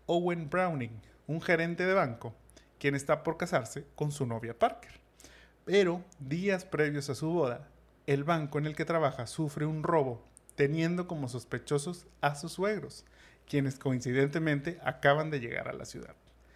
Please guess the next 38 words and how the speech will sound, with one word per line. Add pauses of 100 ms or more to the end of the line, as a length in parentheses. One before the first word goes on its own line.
(480)
Esta
película
está
protagonizada
por
Adam
Devine, (480)
Nina
Dobrev, (500)
Pierce
Brosnan (180)
y (160)
Ellen
Barkin. (500)
Yo
recuerdo (180)
y,
y
decía, (360)
"Se
me
hace
muy
conocida
esta
Ellen
Barkin",
o
sea,
la
que
era
la
suegra,
y, (480)
"¿Quién
es
ella?